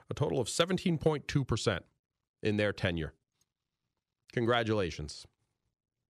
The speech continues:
Don't let 'em forget it. They're, I guess, assume, continue to live here in Northeast Pennsylvania. Just because they're out of office doesn't mean they can't be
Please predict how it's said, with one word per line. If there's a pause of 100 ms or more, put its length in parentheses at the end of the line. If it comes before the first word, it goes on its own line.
(180)
Don't
let
'em
forget
it. (1300)
They're, (580)
I
guess,
assume, (1200)
continue
to
live
here (220)
in
Northeast
Pennsylvania. (1300)
Just
because
they're
out
of
office
doesn't
mean
they
can't
be